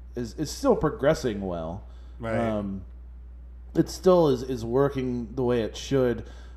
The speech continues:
Speaker 1: and she knows that she will soon overrun the, uh, South Vietnam.
Speaker 2: Right. Um, which, but, uh, you know,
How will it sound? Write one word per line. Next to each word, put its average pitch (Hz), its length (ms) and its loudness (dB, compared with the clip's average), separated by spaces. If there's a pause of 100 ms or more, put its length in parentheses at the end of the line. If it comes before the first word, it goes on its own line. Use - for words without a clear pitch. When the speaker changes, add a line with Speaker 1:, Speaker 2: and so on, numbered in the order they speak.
(120)
Speaker 1:
and 131 160 -2
she 147 100 -4
knows 143 360 2
that 139 200 -2
she 139 160 0
will 120 140 2
soon 123 380 -2
overrun 110 1000 -2 (340)
the, 110 160 -6 (120)
uh, 101 40 -8
South 107 360 -2
Vietnam. 87 600 -4
Speaker 2:
Right. 120 440 0 (400)
Um, 127 480 2 (240)
which, 131 320 -2 (120)
but, 123 300 4
uh, 113 360 2 (100)
you 127 100 -2
know, 107 220 -4